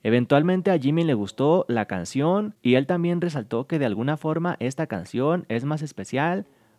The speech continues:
porque J. Cole es el modelo a seguir de Hobby y que haya podido colaborar con él fue realmente genial. Jimin sobre Jin. Jimin le contó a army más sobre Jin y dijo que estaba comiendo bien durante su servicio militar.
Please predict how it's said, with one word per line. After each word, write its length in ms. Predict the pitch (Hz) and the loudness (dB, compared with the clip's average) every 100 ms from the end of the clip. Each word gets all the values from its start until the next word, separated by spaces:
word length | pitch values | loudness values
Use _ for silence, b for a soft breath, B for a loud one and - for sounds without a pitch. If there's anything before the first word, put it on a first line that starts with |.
| _ | _
porque 340 | 107 - 202 | -2 -2 -2
J. 260 | 170 123 147 | 0 0 0
Cole 360 | - 165 185 - | 0 0 0 -2
es 180 | - 143 | -4 -4
el 80 | 170 | -4
modelo 340 | 131 110 131 | -4 -2 -2
a 60 | 160 | -2
seguir 320 | 135 104 139 | -4 -4 -2
de 100 | 156 | -2
Hobby 460 | 151 160 170 180 202 b b b b _ _ - | -2 0 2 2 0 b b b b _ _ -4
y 140 | 117 | -4
que 160 | - 127 | 0 2
haya 180 | 156 175 | 2 2
podido 360 | 123 120 160 | 0 0 0
colaborar 460 | 165 120 98 107 139 | 0 -2 0 0 0
con 160 | 135 135 | -2 0
él 220 | 160 - - | 0 -2 -8
fue 180 | - 123 | -6 0
realmente 540 | 135 135 127 131 131 139 | 2 2 2 0 -2 -4
genial. 600 | 95 90 92 101 104 98 _ _ _ 110 | -6 -2 0 2 0 -2 _ _ _ 2
Jimin 360 | 127 170 190 | 4 6 4
sobre 280 | 170 98 87 | 0 -2 -2
Jin. 460 | 87 101 104 113 113 _ _ _ _ - | -2 0 2 0 -4 _ _ _ _ -2
Jimin 300 | 139 190 185 | 0 2 2
le 80 | |
contó 280 | - 202 120 | 0 -2 -2
a 60 | 131 | 0
army 220 | 147 160 | 0 0
más 320 | 143 143 160 | 0 0 -2
sobre 220 | 151 101 | -2 -4
Jin 360 | 85 135 175 196 - | -4 0 0 -2 -4
y 120 | 101 | -2
dijo 380 | 131 151 190 185 | -2 -2 -4 -4
que 80 | |
estaba 320 | 123 - 147 165 | -8 -4 -4 -2
comiendo 380 | 120 123 151 | -4 -4 -2
bien 360 | 151 147 170 180 | -2 -2 -2 -4
durante 460 | 110 107 104 104 107 | -4 -2 0 -2 -6
su 100 | 107 | -10
servicio 420 | 101 95 110 156 | -10 -6 -4 -4
militar. 580 | 131 85 92 92 98 104 | -4 -4 -2 2 2 0